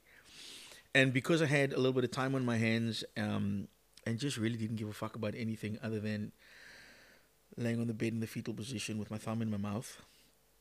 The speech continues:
um, uh, I was able to see what was going out in La La Land, uh, of the internet. And there's a few things that took place, um,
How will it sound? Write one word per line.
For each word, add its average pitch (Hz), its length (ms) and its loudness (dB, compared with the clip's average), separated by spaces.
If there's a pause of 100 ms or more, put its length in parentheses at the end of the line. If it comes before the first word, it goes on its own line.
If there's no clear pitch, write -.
(520)
um, 120 480 -2 (440)
uh, 113 200 -4
I 117 120 -2
was 123 260 -2
able 123 300 0
to 113 500 -2 (1300)
see - 280 4
what 143 160 6
was 151 120 4
going 127 320 6
out 120 260 0
in 127 360 -2 (260)
La 131 220 2
La 175 120 4
Land, 110 400 0 (340)
uh, 110 360 -2
of 107 100 -6
the 143 140 -2
internet. 123 420 -4 (840)
And 135 400 8
there's 135 160 8
a 139 40 6
few 175 180 6
things 147 200 2
that 123 120 2
took 110 120 -4
place, - 460 -4
um, 98 400 -2